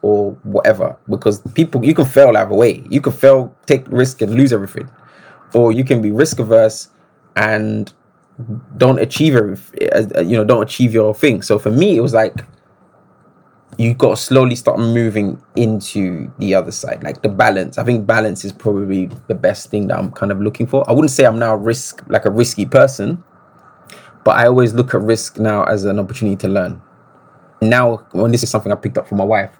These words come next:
she hates not, what's the word? She doesn't like not trying because, like, she'd rather just know the results, like, one way or the other. And I, and I admire that about her.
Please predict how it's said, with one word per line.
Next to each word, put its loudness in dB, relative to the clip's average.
she 0
hates -2
not, 0
what's -6
the -2
word? 0
She 2
doesn't 4
like 2
not 2
trying 0
because, 0
like, 0
she'd 2
rather 4
just 2
know 4
the 2
results, 0
like, 0
one 2
way 4
or 6
the 2
other. 0
And -2
I, -4
and -8
I -4
admire 4
that -2
about -6
her. -12